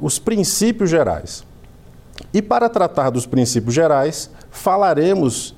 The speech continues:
inicialmente de algumas distinções que são importantes. Pois bem, falar de uma corte constitucional implica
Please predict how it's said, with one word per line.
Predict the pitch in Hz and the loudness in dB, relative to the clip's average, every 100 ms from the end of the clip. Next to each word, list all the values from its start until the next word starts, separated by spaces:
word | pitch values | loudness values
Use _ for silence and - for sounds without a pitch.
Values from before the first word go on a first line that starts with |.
| - | -8
inicialmente | - 233 165 147 202 202 151 147 156 - - | -2 2 2 2 0 2 2 0 -4 -12 -16
de | 156 143 139 | -12 -2 0
algumas | 175 151 196 208 175 | 2 2 2 2 0
distinções | 156 196 - 226 - 135 131 143 | 0 -2 0 -2 0 0 2 0
que | - | -4
são | 196 - 117 123 - | -2 0 0 0 -2
importantes. | 135 165 202 - 98 78 - - - - - - - - - - - - | -2 0 -2 -2 -4 -4 -10 -16 -20 -20 -20 -20 -20 -20 -20 -20 -20 -6
Pois | - 208 | 0 0
bem, | 156 131 101 76 - - - - - | 2 0 0 -4 -14 -20 -20 -20 -20
falar | - - 220 202 214 247 226 | -8 -2 0 2 2 0 0
de | 165 | 0
uma | 170 147 | 0 0
corte | - 160 160 156 - | 0 0 0 -4 -2
constitucional | 139 123 - 127 - 104 104 135 143 104 - | 0 0 -2 -2 0 0 2 2 2 0 -2
implica | 208 117 143 160 208 - 104 | -2 0 0 2 0 -2 -2